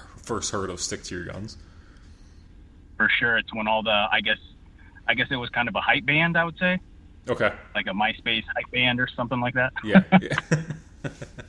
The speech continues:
Speaker 1: But that was a, that was a different,
Speaker 2: And, uh,
Speaker 1: that was a different time though. That was where it was, like,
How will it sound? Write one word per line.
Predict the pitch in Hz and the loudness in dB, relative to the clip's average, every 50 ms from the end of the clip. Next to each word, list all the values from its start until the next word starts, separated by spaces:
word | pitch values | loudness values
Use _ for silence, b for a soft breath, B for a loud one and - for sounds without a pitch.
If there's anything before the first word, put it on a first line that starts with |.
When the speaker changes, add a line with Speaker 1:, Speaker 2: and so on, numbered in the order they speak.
| - 120 143 165 165 151 B B B B B B B B B - - - - - - - - - - - - - | -14 -12 -12 -12 -12 -14 B B B B B B B B B -20 -20 -20 -20 -20 -20 -20 -20 -20 -20 -20 -10 -4
Speaker 1:
But | - 131 - | 2 6 8
that | 202 240 254 | 10 10 10
was | 240 202 202 | 8 6 4
a, | 190 170 139 | 2 2 4
that | 151 170 208 | 4 4 6
was | 240 254 226 220 | 6 4 2 0
a | 202 185 | 0 2
different, | 208 - 113 147 - | 2 4 4 4 2
Speaker 2:
And, | - - | 2 0
uh, | - | 0
Speaker 1:
that | 185 190 | -2 0
was | 220 269 | 0 0
a | 262 | 2
different | - 277 277 214 208 214 | 0 0 0 0 -2 0
time | - 220 226 220 175 | 0 0 0 0 0
though. | 120 104 98 92 | 0 0 0 0
That | 101 120 139 151 | 0 0 0 0
was | 165 156 | 0 0
where | 156 170 170 165 | 0 2 2 2
it | 160 151 | 2 2
was, | 143 135 - | 0 0 0
like, | 139 131 120 | 0 0 0